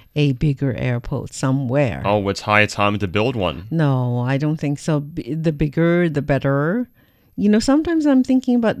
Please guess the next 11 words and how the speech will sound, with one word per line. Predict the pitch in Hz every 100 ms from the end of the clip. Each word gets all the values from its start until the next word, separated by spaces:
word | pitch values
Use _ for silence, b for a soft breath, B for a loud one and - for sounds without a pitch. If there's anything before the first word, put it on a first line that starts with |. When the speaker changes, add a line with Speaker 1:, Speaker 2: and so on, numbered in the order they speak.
| -
Speaker 1:
but, | - 190 80 85 - - -
okay, | 156 160 123 113 -
in | 196
terms | 208 220 196
of | 180
airport, | 175 175 180 - - - -
sometimes | 170 175 180 170 160
you | 156
need | 151 147 -
to | - 139 131
have, | 143 143 139 143 -